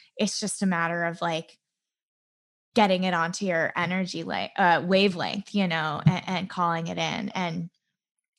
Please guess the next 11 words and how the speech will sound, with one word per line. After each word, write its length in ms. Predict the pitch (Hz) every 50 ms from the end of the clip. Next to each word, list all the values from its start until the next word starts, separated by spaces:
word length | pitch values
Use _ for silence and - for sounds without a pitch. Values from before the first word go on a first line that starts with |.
| - -
I'm 160 | 240 214 202 202
just, 440 | 196 202 190 190 - - - -
you 120 | - 220 202
know, 280 | 185 165 143 135 107 -
it's 180 | - 208 180 -
so 200 | - 247 220 202
powerful 720 | - - 202 180 180 180 180 180 - 180 170 165 170 185 -
to 160 | - - 202
hear 240 | 185 - 202 196 165
you 360 | 160 160 160 202 233 240 233
say 560 | - - - 170 165 160 156 160 180 180 -